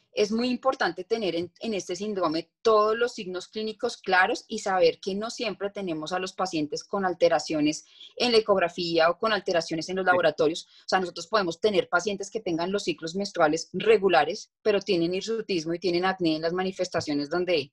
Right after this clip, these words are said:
Speaker 1: estábamos hablando tú y yo ahorita, eh, o que pueden tener, mm, no sé, algún, algún otro tipo, o viceversa, ¿no? Pueden tener también en su parte clí-, eh, clínica y paraclínica,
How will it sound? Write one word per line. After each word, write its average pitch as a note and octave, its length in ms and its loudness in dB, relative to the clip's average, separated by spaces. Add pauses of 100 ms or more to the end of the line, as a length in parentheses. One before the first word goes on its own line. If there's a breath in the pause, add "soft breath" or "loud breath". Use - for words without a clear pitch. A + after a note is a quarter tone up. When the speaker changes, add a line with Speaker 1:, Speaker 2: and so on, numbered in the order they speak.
(140)
Speaker 1:
estábamos D3+ 440 0
hablando D3+ 400 2
tú E3 100 -6
y E3+ 60 -4
yo F3+ 80 2
ahorita, F#3+ 360 2 (480 loud breath)
eh, F3 560 4
o G3 120 4
que G3 100 4
pueden F3 320 2
tener, E3+ 580 2 (380)
mm, D#3+ 480 -2
no G3+ 100 4
sé, D#3+ 220 4
algún, E3+ 600 0
algún F#3+ 340 -2
otro G3+ 180 -2
tipo, G#3+ 300 -4
o G#3+ 160 4
viceversa, G3+ 540 2
¿no? - 180 -6
Pueden F#3 160 -6
tener G3+ 300 -8
también F3+ 360 -6 (100)
en F#3 120 -10
su F3+ 180 -8
parte E3+ 480 2
clí-, - 200 -6
eh, E3+ 340 -4
clínica G#3+ 500 0
y A3 60 4
paraclínica, F#3 880 -2